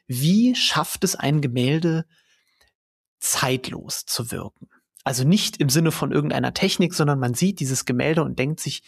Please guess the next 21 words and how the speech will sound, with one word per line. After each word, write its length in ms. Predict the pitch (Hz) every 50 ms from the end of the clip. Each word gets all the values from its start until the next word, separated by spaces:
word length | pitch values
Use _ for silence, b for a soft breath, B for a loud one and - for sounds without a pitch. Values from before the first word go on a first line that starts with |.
| b b b
hier 260 | - - 190 202 196
ist 160 | - - -
die 100 | 156 139
Zeit 460 | - - - 143 113 120 127 - - _ _
stehen 480 | _ - - - - 135 123 120 127 127
geblieben. 640 | 117 113 - - - - - - 139 175 180 180 B B B B B B B B B B B _
Und 600 | _ 143 131 127 123 123 123 120 120 - - - _ _ _ _ _ _ _ _ _ _ _ _ _ -
der 80 | 131 127
Mann 240 | 127 123 147 170 -
ist 220 | 180 - - -
leider 280 | 123 107 117 170 190 185
Gottes 300 | 180 160 - 170 - -
etwas 420 | - 156 170 - - 208 185 - -
zu 120 | - -
alt, 260 | 123 113 113 135 165
um 80 | 196 170
das 160 | 143 143 -
auf 240 | - 135 - - -
Videospiele 800 | 170 127 147 180 202 233 185 151 139 - - - 131 120 127 -
zu 140 | - - -
übertragen. 720 | - - 117 - - - 95 95 104 135 214 214 -